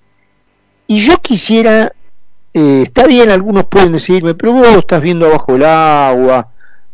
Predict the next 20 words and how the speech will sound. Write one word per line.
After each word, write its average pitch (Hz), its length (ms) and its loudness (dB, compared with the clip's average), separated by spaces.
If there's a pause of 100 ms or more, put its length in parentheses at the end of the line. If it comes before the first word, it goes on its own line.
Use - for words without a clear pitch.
(100)
pero 156 200 0
¿por 180 140 -2
qué 208 120 0
no 165 240 2
agarra 165 320 2
un 180 120 -2
diván 165 340 2
y 143 80 -2
dedicate 123 500 -2
a - 20 2
la 120 100 -4
psicología? 120 1300 0 (420)
Vos - 260 2
querés 151 260 4
ver 147 260 2
cosas 156 380 0
donde 117 220 -4
no 135 120 -2
las 117 240 -4
hay". 135 520 0